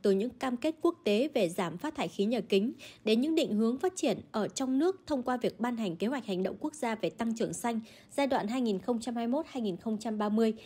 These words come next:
tạo tiền đề cho các hoạt động biến đổi khí hậu, hoạt động đầu tư xanh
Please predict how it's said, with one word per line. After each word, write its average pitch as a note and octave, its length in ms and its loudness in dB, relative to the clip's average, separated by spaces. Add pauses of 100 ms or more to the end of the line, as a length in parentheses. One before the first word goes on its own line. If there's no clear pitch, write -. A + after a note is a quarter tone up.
(200)
tạo A#3 180 4
tiền A#3 220 2
đề A3 160 4
cho B3 120 -6
các D#4 180 -2
hoạt G3+ 160 -2
động G3+ 200 0
biến G#3+ 200 2
đổi C4 140 4
khí G3+ 200 2
hậu, C4 260 0 (120)
hoạt G#3 160 0
động A3 240 0
đầu A3 140 2
tư C4+ 180 0
xanh C4 260 -2